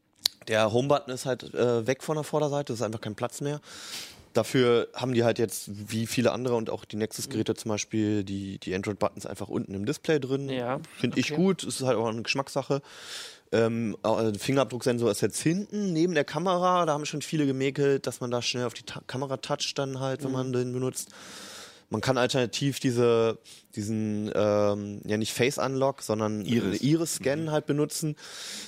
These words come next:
Speaker 1: Den konnte ich jetzt nur kurz antesten. Damals beim Note sieben war der auch schon drin. Der ist ein bisschen zickig. Du musst das Gerät halt immer im richtigen Abstand halten. Es darf kein Gegenlicht
Speaker 2: Mhm.
Speaker 1: geben, es darf nicht zu dunkel sein.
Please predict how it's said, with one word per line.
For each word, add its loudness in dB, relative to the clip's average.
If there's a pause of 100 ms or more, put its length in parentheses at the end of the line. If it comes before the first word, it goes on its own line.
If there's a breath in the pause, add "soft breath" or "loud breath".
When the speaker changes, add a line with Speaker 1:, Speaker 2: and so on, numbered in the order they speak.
Speaker 1:
Den 2
konnte 2
ich -4
jetzt -2 (180)
nur 2
kurz 2
antesten. 0 (520)
Damals 0
beim 0
Note 0
sieben -4
war 2
der 4
auch -4
schon -2
drin. 0 (640 loud breath)
Der 4
ist 0
ein 2
bisschen 0
zickig. -2
Du -4
musst 0
das -2
Gerät 0
halt -2
immer 0
im 0
richtigen -4
Abstand -4
halten. -2
Es -4
darf -2
kein -4
Gegenlicht 0
Speaker 2:
Mhm. -16
Speaker 1:
geben, 0
es -8
darf -4
nicht -10
zu -6
dunkel 0
sein. 0